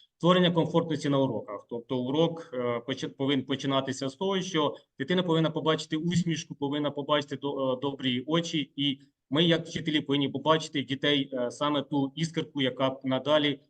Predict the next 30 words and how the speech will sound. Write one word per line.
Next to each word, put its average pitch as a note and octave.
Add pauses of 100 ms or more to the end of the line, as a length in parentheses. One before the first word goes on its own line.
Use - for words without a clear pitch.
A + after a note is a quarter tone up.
(160)
дасть C#3+
нам C3+
можливість C3+
провести C3
той C3+
чи C3
інший C3
урок, D#3+
зацікавити D#3
дітей C3+
і, E3 (420)
е, A#2+
створити D3
комфортність D3
саме C#3+
під -
час C3
уроку. A2+ (260)
Активізувати E3+
пізнавальну D3+
діяльність C#3
учнів. A2
Ми C#3
знаємо D#3
з B2
вами, C#3
що B2+
діти D#3
дуже C#3
активні, D#3+